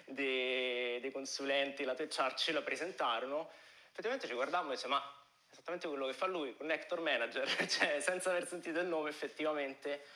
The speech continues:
lui è un po' una figura che incarnava questo, questo. E io mi ricordo però all'inizio quando... Francesco arrivò in Casavo, io non riuscivo a capire subito di preciso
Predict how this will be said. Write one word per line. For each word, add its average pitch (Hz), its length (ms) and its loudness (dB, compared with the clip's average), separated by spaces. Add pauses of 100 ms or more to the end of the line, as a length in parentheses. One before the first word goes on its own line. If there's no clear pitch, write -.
(200)
lui 165 100 0
è - 20 2
un 151 60 -2
po' - 80 -2
una 139 100 0
figura 147 300 2
che 135 200 0
incarnava 139 560 0
questo, - 480 -2
questo. - 300 -6
E 165 80 2
io 220 100 4
mi 214 80 2
ricordo 127 540 4
però 123 220 4
all'inizio 139 600 -2
quando... 135 480 0 (280)
Francesco 147 480 -2
arrivò 131 220 2
in 139 80 -4
Casavo, 117 640 0 (1600)
io 285 100 4
non 269 80 2
riuscivo 180 320 2
a - 60 -2
capire 151 280 0
subito 165 460 0
di 277 120 0
preciso 151 880 0